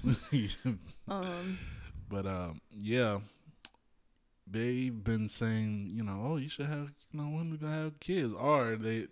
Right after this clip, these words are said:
Speaker 1: they, they have, uh, defaulted to me in my, my mid-thirties having kids or forties. So they accepted that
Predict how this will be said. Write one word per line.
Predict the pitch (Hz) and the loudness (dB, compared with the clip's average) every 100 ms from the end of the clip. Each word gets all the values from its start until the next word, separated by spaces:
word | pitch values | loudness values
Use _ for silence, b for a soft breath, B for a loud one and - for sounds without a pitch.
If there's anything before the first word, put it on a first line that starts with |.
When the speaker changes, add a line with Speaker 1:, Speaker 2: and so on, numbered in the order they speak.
| - | -4
Speaker 1:
they, | 113 110 104 90 | -2 -2 -4 -4
they | 110 | -2
have, | 110 107 101 | 0 0 -2
uh, | 104 104 | -4 -4
defaulted | 110 147 - 107 - 107 - | -2 -2 0 -2 -2 -6 -6
to | - 107 101 95 b b b - | -4 -4 -4 -8 b b b -4
me | 113 113 107 | 0 0 0
in | 107 | -2
my, | 104 101 101 - | -2 -2 -4 -8
my | 98 101 | -6 -4
mid-thirties | 98 101 113 107 - 123 110 98 92 - | -2 -2 -2 -2 2 2 2 -2 -4 -2
having | 101 92 90 | -2 -2 -4
kids | 98 95 82 - | -4 -4 -6 -6
or | 90 80 85 | -6 -6 -10
forties. | - 117 98 90 - - - b b b b | -2 -2 0 -2 -4 -6 -12 b b b b
So | - 87 | -14 -10
they | 87 90 | -8 -8
accepted | 92 - 113 - 95 78 _ - | -6 -2 0 0 -6 -8 _ -12
that | 73 | -10